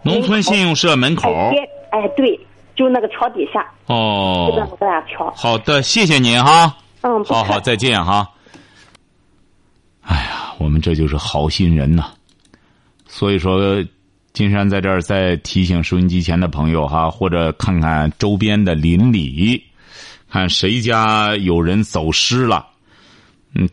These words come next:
Speaker 1: 抓紧时间自己去花园路东外环路口，也就他因为东外环有一个高架桥，就在这个高架桥下面有一个农村信用社。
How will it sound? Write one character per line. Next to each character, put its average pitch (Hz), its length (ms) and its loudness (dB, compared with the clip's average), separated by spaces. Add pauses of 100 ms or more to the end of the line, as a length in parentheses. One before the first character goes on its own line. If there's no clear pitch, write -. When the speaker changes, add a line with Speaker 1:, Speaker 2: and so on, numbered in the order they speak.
Speaker 1:
抓 151 240 4
紧 117 160 0
时 110 180 -2
间 123 200 0
自 143 220 -2
己 90 180 0
去 104 240 -2
花 135 400 0
园 101 400 0
路 110 180 0
东 139 340 -2
外 107 200 0
环 90 240 -2
路 117 240 0
口， 78 420 -2
也 98 140 0
就 127 180 0
他 143 340 0
因 147 220 0
为 113 300 2
东 147 200 -2
外 123 140 2
环 104 220 0
有 95 120 0
一 101 100 0
个 101 120 -2
高 120 220 0
架 117 180 0
桥， 85 380 -4 (480)
就 123 180 -2
在 120 120 0
这 107 100 -2
个 98 80 -2
高 135 260 -2
架 113 180 0
桥 95 220 -4
下 107 260 -2
面 82 260 -2 (840)
有 107 180 0
一 123 100 -2
个 113 260 0
农 104 360 0
村 135 360 -4
信 123 260 -2
用 98 140 0
社。 120 280 -2